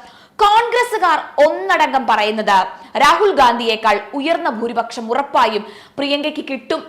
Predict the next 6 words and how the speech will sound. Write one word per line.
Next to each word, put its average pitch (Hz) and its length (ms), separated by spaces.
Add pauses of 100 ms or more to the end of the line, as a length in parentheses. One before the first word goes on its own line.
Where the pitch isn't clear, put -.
(120)
എന്നും 226 200 (460)
ഈ - 20 (160)
സർക്കാരിനെതിരെ 349 720 (140)
പോരാടാൻ 294 520 (360)
പ്രിയങ്കയ്ക്ക് 320 440 (380)
വളരെ 349 280